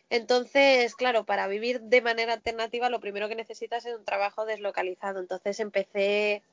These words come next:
empecé por formarme, por formarme. He ido a todos los cursos, seminarios, <laughs> webinars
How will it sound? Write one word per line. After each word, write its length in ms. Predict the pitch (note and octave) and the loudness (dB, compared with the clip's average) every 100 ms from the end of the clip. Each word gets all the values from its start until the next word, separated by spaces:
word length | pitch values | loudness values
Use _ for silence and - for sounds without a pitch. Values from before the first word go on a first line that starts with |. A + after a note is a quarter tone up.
| _ | _
empecé 340 | G#3+ G#3+ A#3 C4 | -4 4 4 6
por 160 | D4+ D4 | 4 6
formarme, 540 | A#3 G3+ F#3+ F3+ F3 _ _ _ _ _ _ _ | 2 4 0 0 -6 _ _ _ _ _ _ _
por 140 | G3+ F#3+ | -4 -2
formarme. 420 | F#3+ G3+ G3 F#3+ | -2 0 0 0
He 60 | |
ido 200 | G#3 A#3 | 2 8
a 140 | A3+ G#3+ | 8 6
todos 320 | A#3 A3+ A3 | 2 2 0
los 220 | G#3+ G3+ | -2 -4
cursos, 640 | - A#3+ G#3+ A#3 G#3+ G#3 G3+ | -6 -6 -4 0 2 2 0
seminarios, 800 | G#3+ G#3+ A3 A3 G#3+ G#3 A3 G3+ | -4 -2 0 0 0 0 -2 0
<laughs> 20 | |
webinars 840 | A3 A3 A3+ B3 C#4+ C4 C4 - | 0 2 0 0 4 4 2 -2